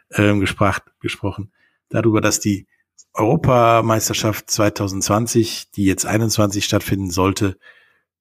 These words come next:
vielleicht verschoben oder gecancelt wird, dass das auch dank der Pandemie in den Sternen steht.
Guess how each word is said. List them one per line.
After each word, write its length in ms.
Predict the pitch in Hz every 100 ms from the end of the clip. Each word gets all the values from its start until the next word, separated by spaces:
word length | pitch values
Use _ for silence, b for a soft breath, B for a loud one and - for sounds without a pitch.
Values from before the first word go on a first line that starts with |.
| _
vielleicht 320 | - 104 95
verschoben 580 | - 104 135 131 127 117
oder 160 | 101 98
gecancelt 540 | 98 113 113 - 104
wird, 180 | 104 101
dass 120 | 92
das 220 | 95 -
auch 300 | - 107 -
dank 360 | - 101 104 -
der 120 | 104
Pandemie 440 | - 98 98 101 101
in 60 |
den 100 | 95
Sternen 280 | - 95 92
steht. 260 | - 92